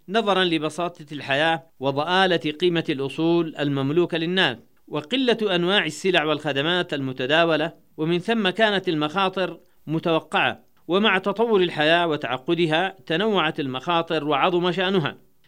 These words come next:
ثانيًا، كانت جميع النشاطات التي يقوم بها الأفراد تتم بصفة مباشرة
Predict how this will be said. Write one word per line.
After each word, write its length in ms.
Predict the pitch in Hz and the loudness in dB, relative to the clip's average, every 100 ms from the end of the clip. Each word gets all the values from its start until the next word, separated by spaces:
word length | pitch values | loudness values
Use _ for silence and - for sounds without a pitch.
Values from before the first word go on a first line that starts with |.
| - | -8
ثانيًا، 560 | 220 233 208 147 110 - _ _ - | 0 2 2 0 -2 -10 _ _ -4
كانت 420 | 196 233 208 147 | 0 0 0 0
جميع 360 | 170 180 214 | 0 0 -2
النشاطات 640 | 185 165 151 143 160 180 175 | 0 -2 -2 -4 -2 -2 -2
التي 320 | 147 147 156 | -4 -4 -2
يقوم 400 | 139 135 190 165 | -4 -2 -2 -2
بها 160 | 147 151 | -4 -4
الأفراد 400 | 131 135 165 175 | -4 -4 -2 -2
تتم 640 | 170 147 208 175 165 170 160 - - - | -2 -6 -4 0 0 0 -2 -14 -20 -10
بصفة 520 | 131 160 190 180 160 180 | -4 -2 0 0 0 -2
مباشرة 840 | 175 147 147 180 175 - 113 | 0 0 0 2 0 0 -6